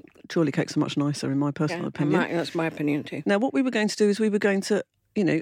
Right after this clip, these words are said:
Speaker 1: open a chorley cakes packet and, and eat one now, but you seem to have eaten yours already and we haven't even started. <laughs>
Speaker 2: I'm sorry to say that I have,
Speaker 1: <laughs>
Speaker 2: yes, because
Speaker 1: 'Cause your
Speaker 2: I had this,
Speaker 1: cappuccino
Speaker 2: this
Speaker 1: was
Speaker 2: really good,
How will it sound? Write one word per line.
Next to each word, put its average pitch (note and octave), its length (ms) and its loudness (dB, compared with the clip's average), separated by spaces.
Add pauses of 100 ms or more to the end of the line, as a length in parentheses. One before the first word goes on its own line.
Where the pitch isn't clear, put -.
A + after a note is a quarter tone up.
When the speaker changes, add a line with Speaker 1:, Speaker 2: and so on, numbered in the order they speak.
Speaker 1:
open G3+ 320 2
a F3+ 120 2 (600)
chorley F#3 300 4
cakes E3+ 300 2
packet F3+ 520 0 (160)
and, E3+ 280 4
and E3+ 380 4
eat F3+ 140 2
one E3+ 200 6
now, E3 180 4
but D#3 140 0
you G3+ 80 2
seem G#3+ 180 0
to G#3+ 60 2
have G#3+ 100 2
eaten G#3 160 2
yours G#3 160 4
already G3+ 300 4
and D3+ 80 6
we E3+ 40 4
haven't F3+ 160 4
even F3 120 4
started. - 500 4 (280)
<laughs> - 280 -2
Speaker 2:
I'm D#4+ 140 4
sorry G4+ 340 8
to F4 100 2
say G3 260 4
that C4+ 140 0
I C4 120 2
have, D4 440 2
Speaker 1:
<laughs> - 40 -16
Speaker 2:
yes, E4 260 4
because A#3 260 0 (140)
Speaker 1:
'Cause C#4 140 8
your B3+ 100 4
Speaker 2:
I A#3 60 6
had C4 180 6
this, B3 80 8
Speaker 1:
cappuccino A#3 300 8
Speaker 2:
this E3 100 6
Speaker 1:
was F3 100 4
Speaker 2:
really A#3+ 380 6
good, G#3 300 4